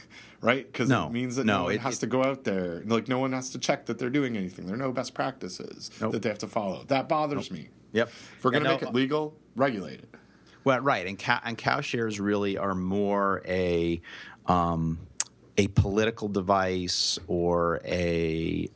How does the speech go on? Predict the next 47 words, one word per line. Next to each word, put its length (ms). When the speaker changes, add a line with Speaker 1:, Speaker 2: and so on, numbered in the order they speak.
Speaker 2:
a 160
loophole. 800
I 100
don't 100
wanna, 140
I 40
don't 120
Speaker 1:
Yeah. 100
Speaker 2:
wanna 140
be 140
pejorative 600
here, 180
but 140
it's 120
just 180
a 40
way 200
of 100
saying, 320
"Yes, 340
I 100
want 340
raw 200
milk, 440
therefore 420
I 100
am 100
going 180
to 60
buy 640
a 100
share 340
of 120
a 60
cow," 600
right? 340
So 220
it's, 360
it's 300
a 140
le-, 420
yeah, 260
it's 140
a 40
legal 420
device, 600
right? 300